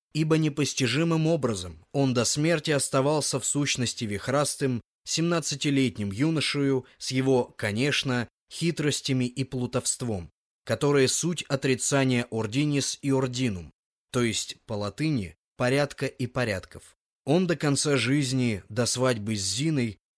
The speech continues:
сам немножко воровал, неимущественно. Сам крал клок сена с чужого воза, как никому не принадлежащий бык. Некрасов особенно возмутил всех литераторов петербургских тем,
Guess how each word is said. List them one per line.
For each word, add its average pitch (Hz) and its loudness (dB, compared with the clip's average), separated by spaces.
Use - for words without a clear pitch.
сам 170 0
немножко 131 2
воровал, 120 0
неимущественно. 127 -2
Сам 147 2
крал 135 4
клок 127 0
сена 139 2
с - -8
чужого 135 4
воза, 120 2
как 135 -2
никому 127 2
не 139 2
принадлежащий 107 -2
бык. 104 -8
Некрасов 156 0
особенно 165 2
возмутил 131 2
всех - 0
литераторов 120 0
петербургских 110 -6
тем, 156 -2